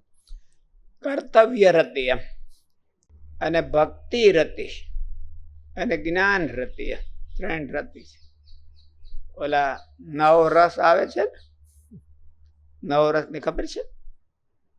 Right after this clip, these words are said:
કે નહીં? શ્રીખંડનો રસ, ઓલો ચીકુનો હલવાનો રસ, એ નથી ખબર?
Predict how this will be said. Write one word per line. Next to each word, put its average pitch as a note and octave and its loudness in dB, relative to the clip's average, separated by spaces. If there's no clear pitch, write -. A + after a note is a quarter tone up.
કે - -6
નહીં? F#3 -4
શ્રીખંડનો D#3 0
રસ, C#3+ 2
ઓલો C3 0
ચીકુનો D#3 0
હલવાનો D3+ 4
રસ, C3+ 0
એ B2+ -8
નથી F#4+ 0
ખબર? G#4 0